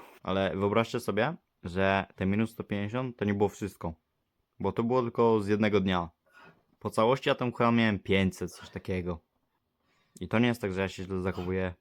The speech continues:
nic do tych ludzi nie mam, w ogóle do nich staram się nie gadać. Ale jak ja bym chciał nadrobić te minus pięćset, to musiał się zgłaszać na pięciuset lekcjach. To jest niemożliwe na mój umysł.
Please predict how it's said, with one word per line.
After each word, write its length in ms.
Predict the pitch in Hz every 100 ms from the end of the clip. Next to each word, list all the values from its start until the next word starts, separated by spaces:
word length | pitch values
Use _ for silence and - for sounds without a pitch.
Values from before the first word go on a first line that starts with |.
| -
nic 80 | 90
do 140 | 92
tych 120 | -
ludzi 240 | 101 92 98
nie 120 | 98
mam, 240 | 98 98 92 95
w 60 |
ogóle 180 | 92 95
do 120 | 95
nich 220 | 95 92
staram 260 | - 95 92
się 120 | 92
nie 100 | 92
gadać. 400 | 95 95 98 - _ _ _ _ - - _ _ _ -
Ale 460 | 101 104 104 - _ _
jak 280 | - 92 -
ja 100 | 107
bym 140 | 127 120
chciał 180 | 110
nadrobić 440 | 104 95 95 95 -
te 100 | 92
minus 300 | 95 98 -
pięćset, 360 | 101 92 90
to 80 | 98
musiał 260 | 92 92 98
się 140 | -
zgłaszać 360 | 92 95 - 95
na 100 | 90
pięciuset 480 | 101 95 - - 92
lekcjach. 540 | 92 - 90 82 _ _ _ _ _ _ _
To 80 | 107
jest 400 | 107 - - - - - - - 117
niemożliwe 640 | 113 120 117 117 117 104
na 120 | 101
mój 140 | 98 95
umysł. 380 | 92 87 -